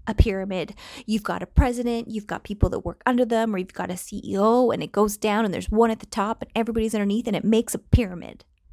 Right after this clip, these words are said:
Okay, I'm gonna unpack this for you right now, and I'm gonna explain why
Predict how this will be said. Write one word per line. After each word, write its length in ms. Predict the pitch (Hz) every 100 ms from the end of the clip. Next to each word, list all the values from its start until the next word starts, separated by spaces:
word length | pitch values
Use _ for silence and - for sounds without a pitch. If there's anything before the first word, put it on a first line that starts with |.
| _ _ _ - - _ _ _ _
Okay, 840 | 277 302 302 302 - - - - - - _ - - _ _ _ _ -
I'm 320 | 196 233 269
gonna 200 | 277 302
unpack 420 | 311 302 254 359
this 220 | - 214 -
for 180 | 196
you 300 | 185 190 180 -
right 460 | 185 190 180 -
now, 380 | 180 175 165 - -
and 120 | 226
I'm 140 | 254 359
gonna 200 | 392 427
explain 760 | - - - 214 202 185 185 - _ _
why 540 | - 240 269 202 190